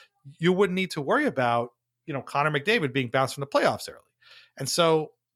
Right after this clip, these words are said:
that's the thing to me. Like, if I'm a Minnesota Wild fan,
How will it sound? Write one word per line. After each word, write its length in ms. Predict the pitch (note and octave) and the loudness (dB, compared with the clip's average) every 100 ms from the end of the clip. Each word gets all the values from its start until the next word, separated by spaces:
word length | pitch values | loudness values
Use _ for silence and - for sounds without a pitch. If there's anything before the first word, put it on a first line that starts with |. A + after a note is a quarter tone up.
| - | 0
that's 240 | F#3+ G#3+ | 0 0
the 60 | F3+ | -2
thing 200 | G3+ F3+ | -4 -4
to 100 | D3+ | -4
me. 160 | F3 A3 | -2 0
Like, 180 | C3 | -2
if 80 | A#2 | -2
I'm 120 | E3 | -2
a 60 | F#3+ | -2
Minnesota 400 | D#3+ D3 - D3 | -2 -4 -4 -4
Wild 300 | A#2+ F#3 G#3+ | -2 0 -2
fan, 400 | - C3 B2 A#2+ | -2 -4 -2 -4